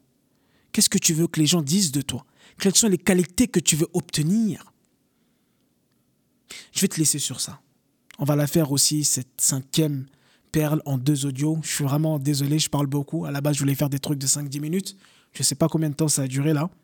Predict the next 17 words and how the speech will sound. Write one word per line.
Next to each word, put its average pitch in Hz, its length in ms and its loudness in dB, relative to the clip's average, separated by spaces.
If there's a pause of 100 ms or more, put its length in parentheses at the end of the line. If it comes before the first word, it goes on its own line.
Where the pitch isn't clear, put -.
(1120)
Mais, 147 300 2
euh, 135 160 -2
je 139 80 -4
trouve 175 200 4
que 160 120 2
c'est 147 280 0
important. 143 520 -2 (520)
Et - 80 -8
je - 60 -6
préfère 151 260 -2
te 151 100 0
laisser 139 200 0
sur 135 180 -2
ça, 139 200 0
sur - 160 2
cette - 160 -2
réflexion-là. - 580 -4